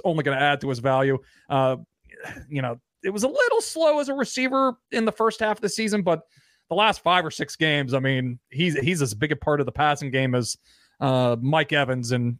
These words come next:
Chris Godwin now. So, uh, <laughs> not that we need to write anything up on him, but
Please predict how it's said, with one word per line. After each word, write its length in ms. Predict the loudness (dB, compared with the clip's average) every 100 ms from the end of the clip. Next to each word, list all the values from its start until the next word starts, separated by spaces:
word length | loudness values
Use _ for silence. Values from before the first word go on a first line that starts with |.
| -4
Chris 200 | -2 -2
Godwin 440 | 0 -2 -2 -4
now. 180 | -4 -6
So, 320 | -2 0 0 -4 _ _ -4
uh, 300 | 0 0 0 -4 -8
<laughs> 420 | -8 -8 -18 -2
not 180 | 0 2
that 80 | 0
we 100 | 0
need 140 | 0
to 40 | 2
write 180 | 2 2
anything 240 | 0 0
up 160 | 0 2
on 140 | 2
him, 200 | 2 2
but 200 | 0 0